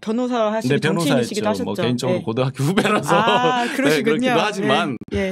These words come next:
Speaker 2: 어, 그건 개인적인 거고 굉장히, 어, 눈에 띄는 그런 행보들을 하면서 선명성 어떤 경쟁에서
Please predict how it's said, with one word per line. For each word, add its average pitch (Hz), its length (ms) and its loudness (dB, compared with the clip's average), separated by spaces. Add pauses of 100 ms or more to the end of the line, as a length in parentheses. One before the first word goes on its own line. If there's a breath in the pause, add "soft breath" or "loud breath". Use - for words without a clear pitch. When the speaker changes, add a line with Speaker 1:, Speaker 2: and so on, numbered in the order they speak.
Speaker 2:
어, 120 100 2
그건 123 200 -2
개인적인 135 520 0
거고 110 340 -2
굉장히, 139 580 0
어, 117 320 -2
눈에 143 300 0
띄는 196 360 0
그런 131 220 -2
행보들을 151 460 -2
하면서 131 200 -4
선명성 196 880 0
어떤 120 280 -2
경쟁에서 135 920 -2